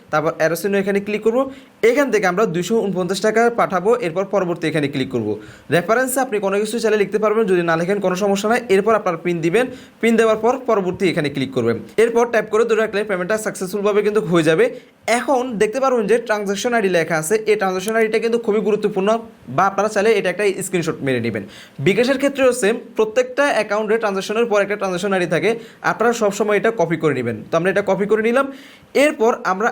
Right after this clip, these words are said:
আবারও অ্যাপ্লিকেশনে চলে আসবো। এখানে দেখতে পারবো যে এন্টার ট্রানজ্যাকশন আইডি। আমরা যে ট্রানজ্যাকশন আইডিটা কপি করছি, আমরা just এটা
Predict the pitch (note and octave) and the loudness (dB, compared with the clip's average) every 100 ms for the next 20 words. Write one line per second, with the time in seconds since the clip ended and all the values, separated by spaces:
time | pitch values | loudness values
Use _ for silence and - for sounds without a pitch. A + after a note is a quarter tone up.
0 | G#3 G3 G#3+ A#3 G3 F#3+ F3+ G3+ A3 G#3+ | 0 0 0 0 0 -2 -2 -2 0 2
1 | F3+ D3 F3+ A#3+ - - - A#3 B3 D4+ | 2 2 2 0 -2 -18 -2 0 2 0
2 | C#4 C#4 G3+ F3+ F3 G3+ A#3 G3+ G3+ G#3+ | -2 -2 -2 -2 0 0 0 -2 -2 0
3 | C4 A3+ G3+ F#3 G3+ D#3+ D#3 A#3 G3+ A3+ | 0 0 -2 0 0 2 0 0 0 2
4 | A#3 G#3 A#3+ B3+ C4 B3+ C4+ C4+ C4+ B3 | 2 2 0 0 -2 -2 0 2 2 0
5 | G#3+ A3+ F#3 E3 A#3+ E3+ G3 G3+ A3 G3 | 0 0 0 0 0 0 0 2 0 0
6 | F#3+ | 0